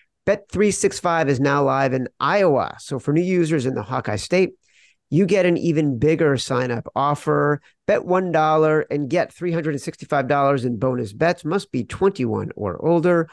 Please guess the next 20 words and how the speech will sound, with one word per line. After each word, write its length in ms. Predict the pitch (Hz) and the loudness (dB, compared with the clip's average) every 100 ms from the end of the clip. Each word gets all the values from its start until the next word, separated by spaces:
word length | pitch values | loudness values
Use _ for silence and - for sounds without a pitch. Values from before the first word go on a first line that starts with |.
| - _ _ - | -12 _ _ -2
Offer 300 | 208 202 185 | -2 2 0
is 120 | 147 | 2
available 400 | 151 151 147 143 | 2 2 4 2
in 120 | 127 | 0
Colorado, 520 | - 139 139 117 90 | -4 -2 0 -2 -4
New 180 | 107 135 | -8 -8
Jersey, 380 | 120 123 101 - | -4 -4 -4 -6
Ohio, 320 | 113 120 113 | -4 -4 -4
Virginia, 440 | 101 104 123 117 - | -4 -6 -4 -4 -2
and 440 | 151 170 143 113 - | 0 2 2 -2 -4
Iowa. 520 | 139 170 185 185 180 175 _ _ _ _ 123 | -2 2 2 2 -2 -6 _ _ _ _ -2
Gambling 420 | 175 220 214 202 | 0 2 4 2
problem? 560 | 185 185 180 180 175 - | 2 0 2 -2 -4 -8
Call 320 | - 170 170 | -2 0 0
or 160 | - 151 | 0 -2
text 420 | - 139 - - - | -2 -4 -4 -14 -6
one 340 | 123 143 156 - | 0 0 0 0
eight 240 | 139 127 - | -2 -2 -4
hundred 480 | 147 135 139 123 - _ _ _ _ _ _ - | -4 0 0 0 -4 _ _ _ _ _ _ -10
gambler. 840 | 117 156 165 180 170 160 139 107 | 0 2 4 4 4 4 4 0